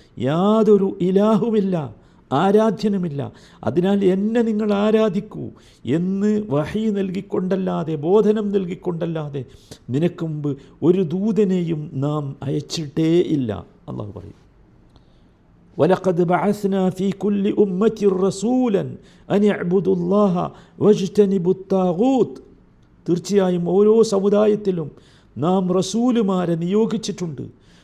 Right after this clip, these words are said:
നിങ്ങൾ അല്ലാഹുവെ ആരാധിക്കുകയും അല്ലാഹു അല്ലാത്ത മുഴുവൻ ആരാധനാമൂർത്തികളെ വെടിയുകയും ചെയ്യണം എന്ന് പ്രബോധനം ചെയ്യാൻ വേണ്ടി, എന്ന് പറയാൻ വേണ്ടി. എല്ലാം,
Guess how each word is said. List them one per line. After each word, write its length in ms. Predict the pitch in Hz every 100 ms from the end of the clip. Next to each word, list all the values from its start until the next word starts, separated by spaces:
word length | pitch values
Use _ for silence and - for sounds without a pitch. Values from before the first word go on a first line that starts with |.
| _ -
നിങ്ങൾ 260 | 165 175
അല്ലാഹുവെ 720 | 175 175 196 220 240 190 262 247
ആരാധിക്കുകയും 840 | 220 214 208 185 - 160 147 107 - _ - _ _ _ -
അല്ലാഹു 500 | 131 190 202 190 190
അല്ലാത്ത 460 | 190 185 180 175 180
മുഴുവൻ 640 | 165 180 180 202 196 160 - -
ആരാധനാമൂർത്തികളെ 1400 | 160 196 202 202 190 185 175 170 170 202 202 196 165 160
വെടിയുകയും 680 | 160 208 254 226 202 185
ചെയ്യണം 440 | - 160 143 135 110 - - -
എന്ന് 440 | 127 160 165 165 151 -
പ്രബോധനം 580 | - 123 165 160 156 151
ചെയ്യാൻ 360 | 131 131 127 123
വേണ്ടി, 300 | 123 104 170
എന്ന് 160 | 165
പറയാൻ 360 | 139 143 139 120
വേണ്ടി. 340 | 104 131 123 - _ _ _ _ -
എല്ലാം, 680 | 180 214 214 208 202 185 160